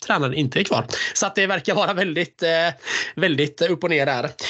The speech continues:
Sen är ju också den stora frågan vem som kommer att, eh, värvas in här nu, eftersom Gabriel Landeskog, lagkaptenen i Colorado Avalanche, då inte kommer att spela nästa säsong heller på grund av sin, sitt knä. Och då ställer man ju sig frågan, vem ska man då få in som fullgod ersättare där? Det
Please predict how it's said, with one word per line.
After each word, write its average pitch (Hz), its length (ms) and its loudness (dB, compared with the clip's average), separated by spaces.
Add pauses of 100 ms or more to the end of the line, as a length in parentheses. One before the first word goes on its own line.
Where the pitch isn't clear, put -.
(160)
Sen 165 180 -2
är 170 40 4
ju 175 60 4
också 165 200 2
den 151 60 0
stora 147 200 0
frågan 139 220 0
vem 135 80 2
som 131 120 -2
kommer 139 160 0
att, 135 220 -2
eh, 135 60 2
värvas 131 600 0
in 160 140 0
här 156 80 4
nu, 127 160 2
eftersom 127 280 0
Gabriel 131 280 2
Landeskog, 151 640 0
lagkaptenen 123 600 0
i 127 100 2
Colorado 123 420 0
Avalanche, 113 420 0
då 127 140 2
inte 120 140 0
kommer - 120 -2
att 113 80 -2
spela 117 240 2
nästa 127 200 0
säsong 113 240 0
heller 156 540 0
på 151 100 -4
grund 127 140 0
av 120 40 -2
sin, 135 380 0
sitt - 260 -2
knä. 202 280 2 (460)
Och - 300 -2
då 123 480 2
ställer 131 200 -2
man 120 80 2
ju 113 40 0
sig - 100 -6
frågan, 117 300 2
vem 117 260 2
ska 117 200 0
man 113 140 0
då 117 180 0
få - 140 0
in 117 120 4
som 120 160 -4
fullgod 120 320 0
ersättare 127 360 0
där? 151 340 0
Det 131 280 0